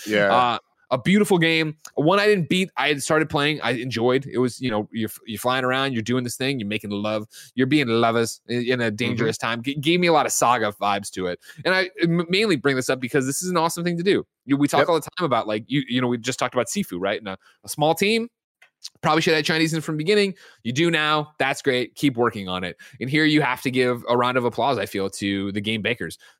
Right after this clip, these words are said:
Speaker 2: to sit here and be like, "All right, cool. Haven, a game that, like, didn't set the world on fire. You know, it's a,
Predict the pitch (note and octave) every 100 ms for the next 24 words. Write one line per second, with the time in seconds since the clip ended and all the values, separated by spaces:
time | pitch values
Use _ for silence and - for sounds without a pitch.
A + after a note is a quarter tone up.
0 | - A#2 - A#2+ A2+ G#2+ G#2+ A2 C#3 C#3+
1 | C#3 - - - C4+ G3+ F#3+ A3 C#4+ D#4
2 | F#3+ E3 C#3 F#3 E3 E3 D3 D3 C3+ B2+
3 | - A#2+ C3 D3+ D3 D3+ D#3 E3+